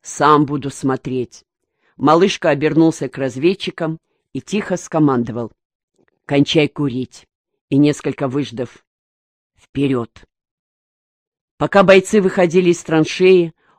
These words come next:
он, крепко стискивая руки Крутого, сказал: «Ну, бывай, Павло.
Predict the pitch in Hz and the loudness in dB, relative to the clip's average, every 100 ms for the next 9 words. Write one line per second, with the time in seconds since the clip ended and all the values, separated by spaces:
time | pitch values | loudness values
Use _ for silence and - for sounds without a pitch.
0 | - 160 160 175 180 - 156 - 175 160 | 2 4 4 2 2 0 -4 0 -2 -2
1 | - 151 147 147 151 151 - 160 202 - | -4 -2 -2 -2 -4 -6 -6 -4 -2 -2
2 | 165 165 - 156 139 123 - _ _ _ | -4 -4 -4 -2 -2 -4 -8 _ _ _
3 | _ _ _ - 160 170 165 131 120 _ | _ _ _ 2 6 6 4 0 -14 _
4 | _ _ 135 160 160 160 131 139 123 120 | _ _ -4 0 2 2 0 -10 -8 -8
5 | 110 | -8